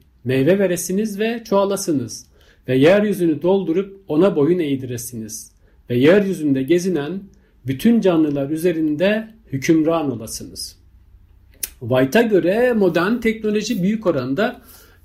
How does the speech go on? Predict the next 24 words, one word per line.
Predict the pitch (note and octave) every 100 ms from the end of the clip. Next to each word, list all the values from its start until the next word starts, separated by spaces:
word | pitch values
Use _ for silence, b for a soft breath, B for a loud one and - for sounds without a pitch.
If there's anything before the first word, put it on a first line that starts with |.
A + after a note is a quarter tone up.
| E3+
Yahudi | E3+ G#3 F#3+
Hristiyan | F3 F#3+ - - G#3
inancındaki | G#3 E3+ C#3 B2+ B2 A#2+ A#2+ G#3 A3+ -
insanın | E3 D#3+ E3+ G3 A3 C#3+
doğaya | D3 E3+ G3
hakim | - C#3 C#3 G#3 F#3
olma | C#3+ C3 B2
hakkında | - F3 - - C#3 C#3+ F#3 G#3 G#3+ G#3
dışa | - F3+
vurumuydu. | C#3 B2+ A#2 A2+ A2+ A2+ - _ b b b b -
Hristiyanlığın | E3+ F#3+ - A#3+ C4+ C4 C#4 D#4 -
en | G#3
azından | B3 F#3+ D#3+ C3 B2 A#2+
batıdaki | D3 G3+ A3 -
yorumu | D3 B2+ C3 F3+ A#3+ E3
da | D#3+ F#3+ -
dünyanın | G#3 G#3 F#3+ D3 C3+ A#2+
görüp | D3 G3+ -
göreceği | D3 C3+ A#2+ C3 D#3 G#3+ A#3 b b b -
en | F#3 A3 G3+ -
insan | D#3 - G#3+ G3+
merkezci | D3+ C#3 C#3+ C#3 C#3 A3
dini | F#3 F3+ F3+
anlayıştı. | C3 A2+ G#2 - - A2